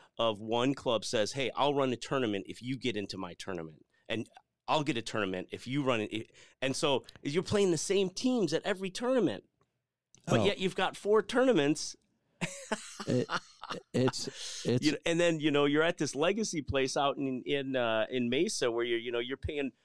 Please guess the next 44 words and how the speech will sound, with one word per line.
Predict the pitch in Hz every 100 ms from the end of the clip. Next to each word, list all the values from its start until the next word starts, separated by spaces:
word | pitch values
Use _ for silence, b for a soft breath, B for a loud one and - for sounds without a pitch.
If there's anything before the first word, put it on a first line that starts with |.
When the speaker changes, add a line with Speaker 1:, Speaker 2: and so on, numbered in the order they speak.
| _
Speaker 1:
six | - - 214 -
dollars | - 175 180 156
a |
pop | 147 - 165 -
just | 175 -
to | 175
watch | 143 160 -
your | 151
kid | 160
play | - 151
soccer | - 156 160 147
every | 143 151
time | 170 151
you | 147
walk | 151 151 -
through | 165
the | 151
gates. | 139 160 165 - - - _ _ _ _ - - _
What | 123 127
Speaker 2:
Oh. |
Speaker 1:
are, | -
what | 185 208
are |
we | 185 196
doing? | 269 262 180 127
Speaker 2:
A-, | 127 -
a-, | 117 -
and, | 123 123 127 -
and, | 131 135 131
and | 127
the | 117
cost | 113 107 - -
to | 98 -
just | 117 110 -
get | 131 -
there | 135
from | 220 262
Avondale, | 269 320 226 147 147 139
where | 127
I, | 123 -
I'm | 120 147
Speaker 1:
Oh. |
Speaker 2:
coming | 131 110
from. | 127